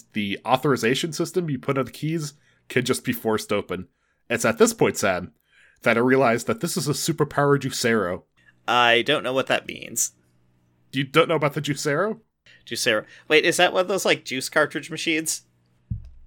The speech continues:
Speaker 1: Yeah, that was the, it was the one on the internet that was, it was, like, a ridiculous startup thing that was a customized hydraulic press that cost way too much money, and you could get designer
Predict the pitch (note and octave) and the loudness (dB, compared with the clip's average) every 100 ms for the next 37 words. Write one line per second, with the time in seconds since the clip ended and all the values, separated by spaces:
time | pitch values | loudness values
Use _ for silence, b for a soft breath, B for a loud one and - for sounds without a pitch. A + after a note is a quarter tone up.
0 | G3 G#3 F#3 G3+ D#3 E3 F3 - F#3+ E3 | 4 6 6 6 4 2 0 2 2 2
1 | F3+ D#3 - D3+ E3+ E3 D3 D3 D3+ D#3 | -2 -4 -8 -2 0 2 0 -2 -2 -4
2 | D#3 C3+ C3+ B2+ - b b b D3 C#3+ | -2 -2 -2 -4 -10 b b b -4 -2
3 | C#3+ C#3+ B2 C#3 C#3 C#3+ C#3 - B2 B2+ | 0 0 0 -2 -2 -4 -2 -2 0 0
4 | C#3+ - C#3 C#3 C3+ A#2+ G2 A2+ A2 - | -2 -2 0 0 -2 -2 -2 -4 -4 -8
5 | - _ _ _ A#2 A2 A2 G#2 - _ | -16 _ _ _ -6 -4 -2 -6 -10 _
6 | _ _ - C#3+ - C3 A#2+ A#2+ A#2 A#2+ | _ _ -6 -4 -4 -4 0 2 2 0
7 | A#2 - - _ _ _ - - A#2+ A#2 | -2 -8 -16 _ _ _ -20 -6 -4 -2
8 | A#2+ A#2 A#2 - A2+ C#3 - - G#2 - | -2 -2 -6 -8 -6 -4 -6 -4 -4 -6
9 | b b b - G#2 - A2 A2+ B2 A2+ | b b b -4 -4 -4 -4 -4 -4 -6
10 | A2 G#2 A2 A2+ G#2 A2 G2 G#2+ A2 A2+ | -6 -6 -4 -4 -4 -8 -12 -8 -8 -8
11 | - - _ _ - A2+ A2+ G#2+ G#2+ G#2 | -14 -20 _ _ -8 -6 -4 -4 -4 -4
12 | G#2 | -4